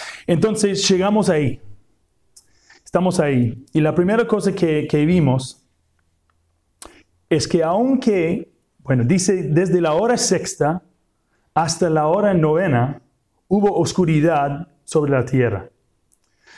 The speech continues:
Entonces, la, la pregunta es, como, ¿qué, qué significa eso? ¿Cuál es el, en, en aquel momento, qué era la hora, como el, la hora sexta hasta la hora novena? Bueno, ellos, tiene sentido, como, tiene lógica, como, como ellos,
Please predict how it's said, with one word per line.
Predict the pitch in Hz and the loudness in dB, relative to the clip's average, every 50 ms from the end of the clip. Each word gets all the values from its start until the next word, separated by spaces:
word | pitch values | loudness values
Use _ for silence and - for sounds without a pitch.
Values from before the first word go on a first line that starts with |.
| - - | -20 -12
Entonces, | - - 160 156 185 185 147 | -6 -4 -2 0 0 0 0
la, | 131 147 143 143 | 0 0 0 0
la | 135 135 135 117 | -2 -2 -2 -2
pregunta | - 131 127 170 175 - 156 | 0 0 0 0 0 0 -2
es, | 120 - - - - _ _ _ _ _ _ _ _ _ _ _ _ _ _ _ _ _ _ _ - | -2 -4 -8 -14 -20 _ _ _ _ _ _ _ _ _ _ _ _ _ _ _ _ _ _ _ -12
como, | - 123 113 107 - | -6 -6 -6 -6 -6
¿qué, | - - - | -12 -10 -4
qué | - 180 208 196 | -2 0 0 0
significa | 196 165 175 160 147 135 135 143 | 0 0 0 2 2 2 0 0
eso? | - - - - - | 0 -2 -8 -10 -8
¿Cuál | - - 165 202 220 | -2 0 0 2 2
es | 214 220 - | 0 0 0
el, | 185 165 156 | 0 0 0
en, | 147 165 147 143 | 0 0 0 0
en | 156 175 156 143 | 2 2 2 2
aquel | 135 127 - 240 247 | 2 2 2 0 0
momento, | 190 147 160 196 135 147 143 | 0 0 0 0 0 0 -2
qué | - - 196 202 | -2 -2 0 0
era | 202 190 180 170 | 2 2 0 0
la | 156 151 139 135 143 | 0 0 0 2 2
hora, | 160 185 180 175 160 151 - - _ | 0 0 0 -2 -2 -4 -6 -10 _
como | _ - 135 135 135 - | _ -14 -12 -12 -10 -4
el, | - 147 131 131 131 131 - - | -2 0 0 0 0 -2 -4 -2
la | 123 120 123 | 0 0 2
hora | 139 147 165 | 2 2 0
sexta | 160 - - 196 190 - - - 185 175 165 | -2 -2 -4 -4 -4 -6 -6 -2 -2 -2 -2
hasta | 170 - - - 143 135 | -2 -6 -6 -6 -6 -4
la | 135 135 131 127 127 | -2 -2 -2 -4 -4
hora | 139 143 147 139 127 | -4 -4 -2 -2 -2
novena? | 127 123 147 147 113 - - _ - - - - _ - | -2 -2 -2 -2 -4 -4 -8 _ -20 -20 -20 -12 _ -2
Bueno, | 175 165 147 131 135 | -2 0 0 0 2
ellos, | 156 175 233 202 214 220 233 233 - - - - _ _ _ _ _ _ _ - | 2 2 2 2 2 0 0 -2 -6 -10 -12 -16 _ _ _ _ _ _ _ -6
tiene | - 170 196 214 | -2 0 0 0
sentido, | 208 202 170 143 - 233 240 196 175 - | 2 0 0 2 2 2 2 2 2 2
como, | - 185 165 147 - | 0 0 0 -2 -2
tiene | - 202 220 202 175 | 0 0 2 2 2
lógica, | 175 196 - 165 156 147 143 147 - | 2 2 2 0 0 0 0 0 0
como, | - 170 165 156 147 143 135 | -2 -2 0 0 0 0 -2
como | 151 147 147 | -2 -2 0
ellos, | 160 175 180 - - | 2 2 0 -2 -4